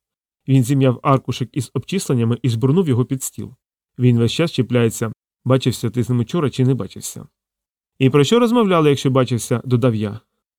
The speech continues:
«Пам'ять, пам'ять», пробурмотів Корнієв нетерпляче. «До чого тут пам'ять? Не в цьому річ. Що там у нього з паралельними просторами?»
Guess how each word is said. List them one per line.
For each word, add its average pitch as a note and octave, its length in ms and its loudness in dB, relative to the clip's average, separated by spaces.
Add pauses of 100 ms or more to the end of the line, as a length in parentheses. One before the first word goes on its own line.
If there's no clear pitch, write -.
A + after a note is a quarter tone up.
(120)
«Пам'ять, C3+ 480 2
пам'ять», B2 480 -2 (220)
пробурмотів B2 520 2
Корнієв A#2+ 420 0
нетерпляче. A2+ 680 -6 (260)
«До C3 120 4
чого D#3+ 180 4
тут D3+ 160 0
пам'ять? A2 420 -2 (200)
Не C3 100 4
в C3 40 0
цьому D3 240 2
річ. - 280 -4 (360)
Що F3 180 2
там F3 140 2
у - 20 2
нього D3 240 4
з - 40 -2
паралельними C#3 560 4
просторами?» G#2+ 560 -4